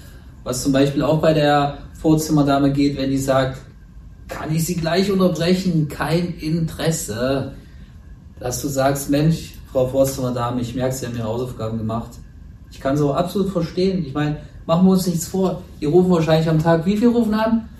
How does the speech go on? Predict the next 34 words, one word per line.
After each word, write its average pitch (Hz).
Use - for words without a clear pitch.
Sind's, 160
äh, 147
fünfzehn 254
oder 247
zwanzig 156
Verkäufer? 120
Und 131
jeder 196
erzählt 160
das -
Gleiche. 110
„Schönen 117
guten 113
Tag, 196
ich 135
wusste 131
nicht, 120
ob 110
Sie 110
schon 117
wussten“, 180
bla, 131
bla, 127
bla, 120
bla. 143
Haben 147
Sie 170
doch 180
überhaupt 196
keinen, 196
keinen 190
Bock 277
drauf, -
oder? 220